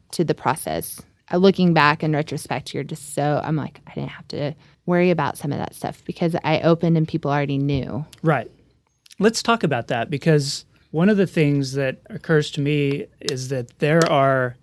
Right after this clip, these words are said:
Speaker 2: a ton of boutiques in Amarillo.
Speaker 1: Mm-hmm.
Speaker 2: You know, you're not doing anything brand new in this area.
Speaker 1: Mm-mm.
Speaker 2: Even in the Wolfland Village, Wolfland Square
Speaker 1: Right.
Speaker 2: area, there are several boutiques selling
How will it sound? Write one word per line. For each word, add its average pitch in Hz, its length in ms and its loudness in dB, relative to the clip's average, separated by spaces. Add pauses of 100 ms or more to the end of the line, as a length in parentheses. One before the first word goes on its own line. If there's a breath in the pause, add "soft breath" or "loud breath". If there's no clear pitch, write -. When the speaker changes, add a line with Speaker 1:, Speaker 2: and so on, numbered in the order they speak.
(260)
Speaker 2:
a 131 80 -4
ton 165 380 4
of 143 140 4
boutiques 135 720 -4 (100)
in 135 160 -6
Amarillo. 107 380 -6 (560)
Speaker 1:
Mm-hmm. 151 140 -6
Speaker 2:
You 131 80 0
know, 127 60 0
you're 135 140 0
not 165 240 4
doing 156 540 6 (420)
anything 156 560 2
brand 131 300 -2
new 127 140 0
in 117 80 -2
this 110 180 -6
area. 175 300 -2
Speaker 1:
Mm-mm. - 180 -12
Speaker 2:
Even 208 280 8
in 165 280 8
the 139 100 0
Wolfland 143 320 2
Village, 123 340 -2
Wolfland 120 380 -6
Square 113 400 -8
Speaker 1:
Right. 101 180 -6 (400 soft breath)
Speaker 2:
area, 139 280 0
there 107 280 -4
are 107 40 -8
several 110 580 -8 (180)
boutiques 117 400 -10
selling 131 500 -2